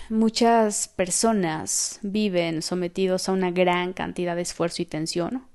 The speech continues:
Tal vez tú seas alguna de esas personas.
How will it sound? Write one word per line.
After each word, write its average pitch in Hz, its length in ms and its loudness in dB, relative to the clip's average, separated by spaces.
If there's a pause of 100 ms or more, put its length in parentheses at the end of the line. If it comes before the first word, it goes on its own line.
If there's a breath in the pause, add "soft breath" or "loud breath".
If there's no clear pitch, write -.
(120)
Tal 190 200 2
vez 180 240 0
tú 185 80 -4
seas - 340 -2
alguna 180 300 0
de 165 60 -4
esas - 180 -10
personas. - 680 -6